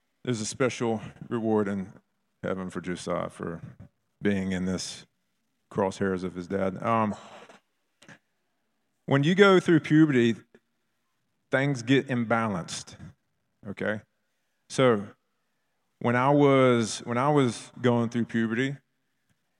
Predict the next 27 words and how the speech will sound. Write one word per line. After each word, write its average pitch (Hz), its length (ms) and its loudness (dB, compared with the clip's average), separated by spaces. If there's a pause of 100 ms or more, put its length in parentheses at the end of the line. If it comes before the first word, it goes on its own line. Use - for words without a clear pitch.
(720)
my 120 140 2
feet 127 340 0
grew 113 180 0
first. 98 540 -4 (580)
I've 107 140 -4
got, 110 160 2 (1120)
if - 380 -12
I 135 100 0
grew 147 240 4
into 151 220 -2
my 135 160 0
feet, 127 280 -2
I 110 80 2
would, 107 200 -2
I 104 100 -4
should 107 260 -10
be, 101 120 -4
like, 90 160 -4
six - 260 -12
six. - 480 -14 (160)
I 117 100 -8
have 123 160 -2
a 117 60 0
friend 123 300 -6
who's 110 160 -4
six - 320 -8
eight. 120 240 -8